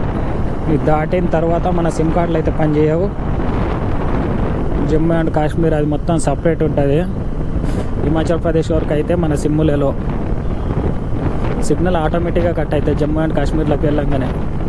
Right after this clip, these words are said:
పఠాన్కోట్ డిస్ట్రిక్ట్. ఇక్కడ నుంచి ఇక్కడ నేను అమృత్సర్ నుంచి హండ్రెడ్ కిలోమీటర్స్ క్రాస్ చేసిన.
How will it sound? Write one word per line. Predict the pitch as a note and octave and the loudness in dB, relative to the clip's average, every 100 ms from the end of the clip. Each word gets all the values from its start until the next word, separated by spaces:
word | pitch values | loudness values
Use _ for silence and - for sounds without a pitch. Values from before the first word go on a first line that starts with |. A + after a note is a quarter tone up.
| - - _ _ _ - - - - - - - - - | -4 -8 _ _ _ -6 -4 -2 -2 0 0 -2 -2 -2
పఠాన్కోట్ | C#3+ C#3 D#3+ D#3 D3+ D#3 D3 C#3 | 0 0 0 0 0 0 0 0
డిస్ట్రిక్ట్. | C3+ - D3 - - - - - - - - - - - - - - - - - - - - - - - - - - - - - - - - - - - - - - - - - - | 0 0 0 0 -2 -2 0 0 0 0 -2 -2 -2 0 0 0 0 0 0 0 0 0 0 0 0 0 0 0 0 0 0 0 0 0 0 0 0 0 0 0 0 0 0 0 0
ఇక్కడ | - B2+ | 0 0
నుంచి | C3+ C#3 - D3+ | 0 0 0 0
ఇక్కడ | - C#3 | 0 0
నేను | C#3 C#3+ C#3 C#3 - - - - - - - - - - | 0 2 2 0 0 0 -2 -2 -2 0 0 0 0 0
అమృత్సర్ | D3+ D#3+ E3 F3 | 2 2 2 0
నుంచి | E3+ E3 | 0 0
హండ్రెడ్ | E3 E3+ E3+ | 0 2 0
కిలోమీటర్స్ | D3+ E3 D#3+ D#3 E3+ - | 0 0 0 0 0 0
క్రాస్ | - E3+ D#3 | 0 0 2
చేసిన. | E3 D#3 - E3 - | 2 2 0 0 0